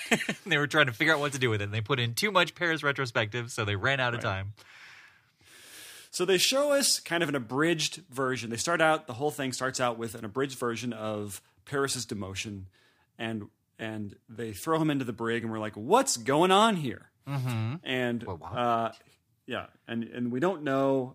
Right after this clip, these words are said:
Speaker 2: you know, Par-, Paris is visited by Neelix, who gives him his rations, and he asks for a, you know, a pad, as they call it, P A D D,
Speaker 1: Uh-huh.
Speaker 2: personal assistant digital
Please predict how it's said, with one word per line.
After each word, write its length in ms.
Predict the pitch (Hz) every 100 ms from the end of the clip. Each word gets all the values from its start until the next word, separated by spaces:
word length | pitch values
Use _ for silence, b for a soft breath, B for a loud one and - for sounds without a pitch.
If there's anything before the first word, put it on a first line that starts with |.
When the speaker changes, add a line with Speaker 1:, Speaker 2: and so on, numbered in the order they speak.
| -
Speaker 2:
you 120 | 113
know, 120 | 95
Par-, 320 | 92 139 127 -
Paris 300 | 135 131 127
is 80 | 123
visited 340 | 123 120 127
by 140 | 117 117
Neelix, 420 | 160 190 190 -
who 80 | 120
gives 240 | 120 110
him 360 | 127 120 113 110
his 520 | 110 107 104 98 - - _
rations, 680 | - 135 139 156 143 135 - - b b b
and 100 | 113
he 100 | 113
asks 460 | 123 139 139 - - 117
for 340 | - 117 110
a, 340 | 107 104 98 98 _ _ _ _ _ -
you 100 | 104
know, 140 | 90 -
a 60 | -
pad, 520 | - 139 113 120 143
as 140 | - 104
they 100 | 107
call 300 | 113 104 113
it, 80 | - _
P 180 | 147 131
A 180 | 120 120
D 300 | 113 113 123
D, 360 | 110 101 120 _ -
Speaker 1:
Uh-huh. 240 | 110 101
Speaker 2:
personal 520 | 127 - 135 131 131 -
assistant 560 | 113 135 123 123 120 -
digital 480 | 117 113 113 113